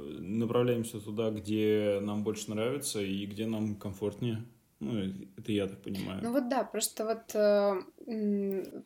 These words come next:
Speaker 2: тебе ближе какой-то документальный жанр, стрит и репортаж. А, мне интереснее, мне, мне не всегда интересно снимать людей, мне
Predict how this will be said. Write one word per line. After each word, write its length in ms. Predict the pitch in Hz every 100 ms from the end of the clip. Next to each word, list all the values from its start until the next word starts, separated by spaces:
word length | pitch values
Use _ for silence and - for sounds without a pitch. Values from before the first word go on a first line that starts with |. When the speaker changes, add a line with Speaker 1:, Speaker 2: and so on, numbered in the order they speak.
| -
Speaker 2:
тебе 360 | - 202 285 -
ближе 440 | 208 220 247 226
какой-то 760 | 208 - 214 208 - 196 190 175 _
документальный 800 | 214 208 208 208 208 208 262 269
жанр, 360 | 214 208 196 190 - _ -
стрит 540 | - - 208 214 -
и 120 | 233 208
репортаж. 680 | 196 180 202 214 262 - - - - -
А, 280 | 190 185 180
мне 480 | 180 190 208 247 - - _ -
интереснее, 1000 | 220 202 196 196 202 - 214 208 190 180
мне, 300 | 202 214 226
мне 240 | 196 240
не 140 | 254 254
всегда 340 | - 254 262
интересно 420 | 247 247 226 226 220
снимать 420 | - 214 214 214
людей, 380 | 196 226 311 349
мне 380 | 208 226 233